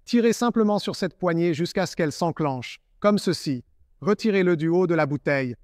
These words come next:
versez. Remplacez-le, et c'est fini. Un grand avantage du système Coravin Sparkling en restaurant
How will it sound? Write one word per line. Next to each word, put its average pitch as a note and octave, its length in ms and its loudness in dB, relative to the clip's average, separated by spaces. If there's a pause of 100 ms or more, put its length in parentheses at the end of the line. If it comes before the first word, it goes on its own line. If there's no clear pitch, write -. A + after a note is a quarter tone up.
(160)
versez. D3 560 -4 (1300)
Remplacez-le, F3+ 680 2 (180)
et D#3+ 80 -4
c'est F#3 160 0
fini. C#3 400 -2 (400)
Un D#3+ 100 -2
grand G#3 240 2
avantage G3+ 500 4
du D3 120 -4
système E3+ 420 -2
Coravin E3 400 2
Sparkling F3+ 560 0
en D3 100 -2
restaurant D#3 500 -2